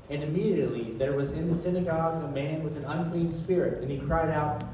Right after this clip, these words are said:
"What have you to do with us, Jesus of Nazareth? Have you come to destroy us? I know who you are, the Holy One of God."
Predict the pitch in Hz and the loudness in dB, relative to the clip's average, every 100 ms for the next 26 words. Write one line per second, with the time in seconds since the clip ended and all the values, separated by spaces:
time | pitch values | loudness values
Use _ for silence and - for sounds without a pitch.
0 | - 190 240 247 254 233 214 233 220 139 | -2 4 6 6 4 2 2 4 4 4
1 | 123 - 143 - - 127 123 135 143 160 | 2 0 -2 -2 -2 -2 0 0 2 2
2 | 170 - - - - - 175 180 208 220 | 0 -2 -6 -8 -6 2 6 6 6 2
3 | 220 190 - 202 208 226 - - - - | 2 0 2 6 6 6 2 -4 -8 -8
4 | - - - - 165 208 214 165 165 156 | -10 -10 -10 -8 -2 2 4 4 4 4
5 | 135 123 120 120 120 - - 127 185 180 | 4 4 2 0 -2 -6 -4 2 6 6
6 | 175 165 156 151 143 127 | 6 4 2 2 2 0